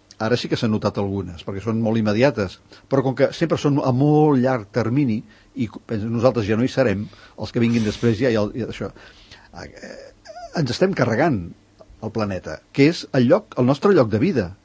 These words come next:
És com si comencéssim a donar cops de martell a la nostra casa i la comencéssim a destrossar per tot arreu. Mm, al final no queda, oi que és absurd? Això estem fent. I això és l'arrogància humana, que es-, sembla il·limitada, i tot per l'afany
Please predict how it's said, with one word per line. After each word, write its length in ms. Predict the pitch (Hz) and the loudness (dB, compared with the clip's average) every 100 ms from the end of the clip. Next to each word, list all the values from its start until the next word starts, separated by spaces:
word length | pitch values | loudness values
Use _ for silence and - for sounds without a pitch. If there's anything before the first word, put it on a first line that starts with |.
| - | -16
És 100 | - | -6
com 120 | 143 139 | -4 -2
si 120 | 185 | -2
comencéssim 420 | 185 175 220 190 180 | 0 0 0 2 2
a 60 | |
donar 200 | 139 131 | 2 0
cops 200 | - 104 | 0 0
de 60 | 120 | 2
martell 280 | 113 127 120 | 2 2 4
a 80 | 113 | 4
la 80 | 110 | 2
nostra 260 | 107 107 | 0 0
casa 360 | 117 170 170 226 - | 4 4 2 -2 -2
i 60 | 139 | -2
la 60 | 123 | 0
comencéssim 320 | 120 127 151 | -2 -2 0
a 40 | 151 | 0
destrossar 380 | - 127 123 | 0 2 2
per 100 | 113 117 | 2 0
tot 140 | 120 | 0
arreu. 300 | 131 139 180 - - - - | 2 2 0 -6 -20 -20 -16
Mm, 320 | - 143 - 147 | -12 -12 -10 -6
al 80 | |
final 220 | 143 117 151 | 0 0 0
no 100 | 214 | 0
queda, 180 | 117 110 123 | 0 -2 -4
oi 80 | 113 | -4
que 120 | 147 | -2
és 80 | 123 | -2
absurd? 480 | 95 117 214 - - - - | -4 -6 -6 -10 -20 -20 -12
Això 180 | - 170 | -6 -2
estem 200 | 131 101 | -2 -2
fent. 220 | 95 104 131 | -6 -8 -4
I 120 | 127 | -4
això 160 | 147 | -2
és 40 | 151 | 0
l'arrogància 600 | 196 147 135 156 131 139 | 2 4 4 2 2 2
humana, 440 | 120 110 107 135 233 - - - - - - | 4 2 0 -2 -4 -12 -14 -12 -12 -14 -2
que 160 | 131 127 120 | 2 2 0
es-, 160 | 131 - | -6 -4
sembla 280 | 113 143 208 | 0 2 2
il·limitada, 640 | 139 226 120 98 117 220 - - - - | 2 2 0 -4 -6 -8 -12 -20 -20 -4
i 80 | 147 - | -2 4
tot 400 | 160 - - - - _ _ _ _ _ _ _ - - - _ | 2 2 -8 -20 -20 _ _ _ _ _ _ _ -20 -20 -20 _
per 140 | 131 110 | 0 2
l'afany 480 | 113 104 113 127 | 0 0 -2 -2